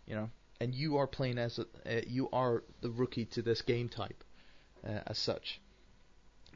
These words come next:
But anyway, um,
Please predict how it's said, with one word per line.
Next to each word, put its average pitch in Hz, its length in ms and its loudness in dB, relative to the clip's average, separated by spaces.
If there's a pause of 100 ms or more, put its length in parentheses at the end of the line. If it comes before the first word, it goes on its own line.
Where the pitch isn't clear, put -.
But - 140 2
anyway, 131 340 0 (1600)
um, 165 540 6